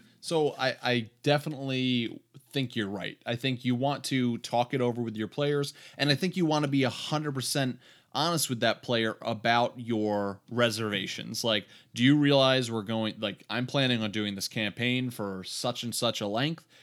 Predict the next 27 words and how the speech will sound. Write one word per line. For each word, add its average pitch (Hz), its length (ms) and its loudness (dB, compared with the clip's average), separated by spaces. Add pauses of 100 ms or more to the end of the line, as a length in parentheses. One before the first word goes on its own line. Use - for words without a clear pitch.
(180)
You 123 280 2
just 143 240 0
wanna 131 240 2
be 120 180 2
a 113 60 2
door 120 340 2
for 147 140 -4
this 147 180 -2
entire 156 360 0
time? 165 420 -2 (320)
Isn't 131 400 2
battle 127 340 4
going 131 320 2
to 123 80 -4
be 117 140 0
boring 123 420 0
for 160 160 -6
you? 165 300 2
I'm 110 220 -2
not 123 260 0
going 117 240 -2
to 113 100 -4
just - 240 -4
say, 104 480 2
'No 117 220 2
battle 110 460 2
this, 101 360 -4